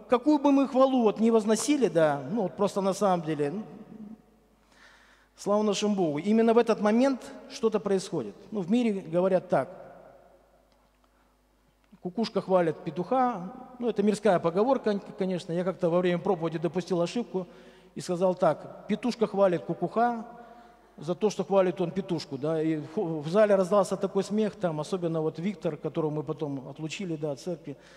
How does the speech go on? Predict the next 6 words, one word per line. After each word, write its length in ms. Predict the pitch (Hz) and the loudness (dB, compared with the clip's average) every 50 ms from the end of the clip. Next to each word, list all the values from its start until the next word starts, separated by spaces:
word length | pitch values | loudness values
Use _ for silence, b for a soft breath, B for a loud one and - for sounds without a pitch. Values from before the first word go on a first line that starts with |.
| B B B B - | B B B B -10
благополучно, 720 | 143 151 147 156 160 160 170 170 165 170 - - 139 143 | -6 -6 -4 -4 -4 -2 -4 -4 -4 -4 -6 -6 -8 -8
там, 200 | 139 - 151 147 135 | -6 -6 -6 -6 -6
потом 240 | 151 151 165 156 143 | -8 -8 -6 -4 -4
опять 280 | 135 - 214 202 208 | 0 2 0 0 2
приняли 340 | - 190 190 185 170 156 165 | -2 -2 -2 -2 -2 -2 -4
его. 280 | 160 160 160 165 160 | -4 -4 -4 -4 -6